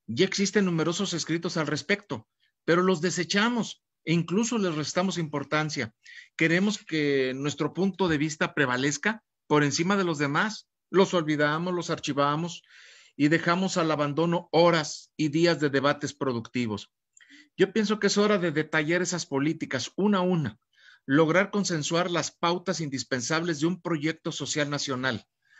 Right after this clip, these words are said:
retomar los análisis de organismos internacionales,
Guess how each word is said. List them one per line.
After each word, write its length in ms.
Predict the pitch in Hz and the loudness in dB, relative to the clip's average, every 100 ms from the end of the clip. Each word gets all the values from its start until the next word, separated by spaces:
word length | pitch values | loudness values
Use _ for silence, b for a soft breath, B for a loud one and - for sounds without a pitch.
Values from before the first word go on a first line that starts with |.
| b b | b b
retomar 840 | 135 165 170 165 156 160 202 285 _ _ | -2 0 0 0 0 2 0 -2 _ _
los 280 | 139 156 151 | 0 0 0
análisis 580 | 156 160 185 196 202 156 | -2 0 0 0 -2 -2
de 60 | |
organismos 480 | 151 143 147 160 151 | -2 -2 -4 -6 -8
internacionales, 920 | 143 139 131 117 131 139 147 127 - | -8 -6 -6 -8 -4 -2 0 -2 -6